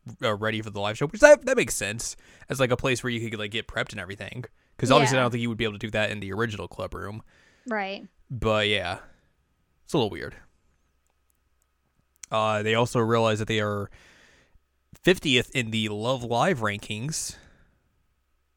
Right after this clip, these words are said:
Speaker 1: which is a big, big step up. So they go to Akihabara and have some fun. They go to the famous school idol shop.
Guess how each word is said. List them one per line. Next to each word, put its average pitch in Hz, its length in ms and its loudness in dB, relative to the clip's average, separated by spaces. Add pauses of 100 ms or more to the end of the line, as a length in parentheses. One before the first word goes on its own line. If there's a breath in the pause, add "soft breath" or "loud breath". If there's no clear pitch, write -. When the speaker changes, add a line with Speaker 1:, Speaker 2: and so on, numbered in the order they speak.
(1080)
Speaker 1:
which 104 100 -2
is 98 120 -4
a 95 100 -4
big, 107 360 -6
big 110 160 -6
step 104 240 -8
up. 101 240 -10 (1000)
So - 160 -2
they 110 80 4
go 117 100 4
to 120 60 6
Akihabara 117 720 0 (1200)
and 117 100 -4
have 110 140 -2
some 113 140 -6
fun. 101 400 -4
They 110 100 -2
go 113 180 0
to 110 280 -4
the 110 180 -4
famous 127 360 -4
school 156 240 0
idol 139 240 0
shop. - 440 -6